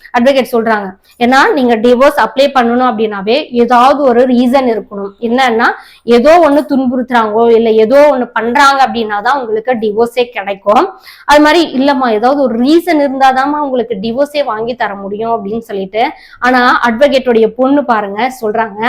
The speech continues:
அவங்களும் அட்வொகேட்ன்றதுனால ஒரு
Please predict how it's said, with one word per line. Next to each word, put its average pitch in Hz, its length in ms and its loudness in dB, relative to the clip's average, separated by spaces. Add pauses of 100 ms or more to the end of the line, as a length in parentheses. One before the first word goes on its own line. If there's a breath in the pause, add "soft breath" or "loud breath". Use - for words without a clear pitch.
(140)
அவங்களும் 269 460 0
அட்வொகேட்ன்றதுனால 220 1000 -2 (360 loud breath)
ஒரு 220 240 0